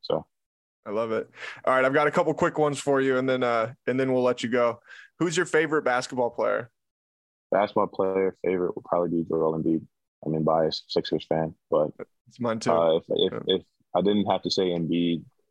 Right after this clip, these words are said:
Speaker 1: uh, I'd probably say Kevin Durant.
Speaker 2: Man, when, uh,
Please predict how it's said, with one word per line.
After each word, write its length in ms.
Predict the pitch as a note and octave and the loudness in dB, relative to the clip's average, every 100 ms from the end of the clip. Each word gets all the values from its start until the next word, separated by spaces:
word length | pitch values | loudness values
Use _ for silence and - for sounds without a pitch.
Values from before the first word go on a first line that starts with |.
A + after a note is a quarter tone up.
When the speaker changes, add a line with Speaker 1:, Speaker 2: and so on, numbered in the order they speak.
| _ _ _ _ _ _ - | _ _ _ _ _ _ -4
Speaker 1:
uh, 440 | E2+ E2 D#2+ D2 D2+ - _ _ _ _ _ _ _ _ _ _ _ - | 0 0 0 -2 -6 -10 _ _ _ _ _ _ _ _ _ _ _ -8
I'd 100 | F2 | -4
probably 240 | F#2+ D#2+ | -2 -2
say 140 | - D2+ | -4 -4
Kevin 200 | D#2 D#2 | -4 -4
Durant. 300 | D2 D2+ D2 _ _ _ _ _ _ _ - - - - - - | -4 -4 -6 _ _ _ _ _ _ _ -20 -20 -20 -20 -20 -4
Speaker 2:
Man, 360 | A#2+ A#2+ A2+ - | 0 2 0 -2
when, 220 | C3+ C#3 | 0 2
uh, 340 | C#3 C3 A#2+ | 2 4 2